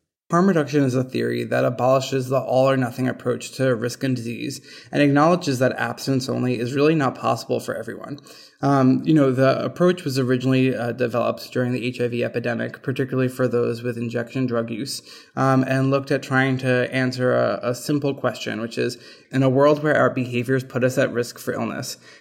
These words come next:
how can we get the most satisfaction while minimizing our risk of disease acquisition or of spread? I think for covid, the question of, you know, what interventions decrease your risk and how can we reduce harm while still being around others, um, is a little bit more complicated and nuanced. And I think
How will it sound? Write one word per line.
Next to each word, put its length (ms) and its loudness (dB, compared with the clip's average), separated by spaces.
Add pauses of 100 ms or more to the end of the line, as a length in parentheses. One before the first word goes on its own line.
how 140 0
can 140 2
we 80 6
get 160 2
the 80 0
most 300 2
satisfaction 760 0
while 200 2
minimizing 580 2
our 80 0
risk 320 -4
of 160 -4
disease 560 -4
acquisition 580 -6
or 220 -6
of 100 -8
spread? 380 -14 (460)
I 80 2
think 180 4
for 160 2
covid, 480 4
the 80 4
question 380 0
of, 280 -2
you 80 -2
know, 140 0
what 280 2
interventions 760 -4
decrease 500 -6
your 100 0
risk 380 -4
and 160 -4
how 220 -2
can 180 -2
we 120 0
reduce 420 -2
harm 440 -2
while 220 -2
still 340 -2
being 240 -2
around 280 -4
others, 480 -2 (360)
um, 220 2
is 120 0
a 60 2
little 260 4
bit 180 2
more 180 2
complicated 560 0
and 180 4
nuanced. 480 -2
And 120 0
I 80 -2
think 400 -4